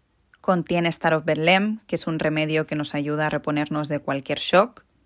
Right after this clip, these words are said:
También Impatience, para superar ese nerviosismo, aceleramiento y el querer que se solucione todo rápido.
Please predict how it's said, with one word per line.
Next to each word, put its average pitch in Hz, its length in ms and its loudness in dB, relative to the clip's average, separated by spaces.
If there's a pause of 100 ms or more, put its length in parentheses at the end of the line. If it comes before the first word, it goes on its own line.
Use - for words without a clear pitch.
(1500)
También 175 360 2
Impatience, 175 720 0
para 151 220 -2
superar 156 600 0
ese 165 520 -2
nerviosismo, 156 1400 -4 (480)
aceleramiento 165 1300 2
y 160 160 -2
el 156 140 0
querer 160 280 0
que 165 100 -8
se 160 100 -6
solucione 151 560 -2
todo 175 420 2
rápido. 151 600 0